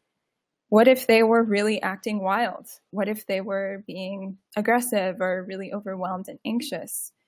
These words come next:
Probably if it's our family member, we're not gonna, you know, call the police and say, you know, "My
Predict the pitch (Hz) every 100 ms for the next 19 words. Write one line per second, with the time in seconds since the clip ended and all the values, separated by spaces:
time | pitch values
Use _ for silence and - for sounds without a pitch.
0 | _ _ _ _ _ _ _ - 233 320
1 | 285 233 220 233 220 220 220 214 247 277
2 | 254 220 214 202 233 240 240 233 220 208
3 | 196 - _ _ _ _ _ _ 214 196
4 | 196 226 202 196 208 214 240 202 214 202
5 | 196 190 196 - 214 196 - 214 _ _
6 | _ _ _ - 202 190 190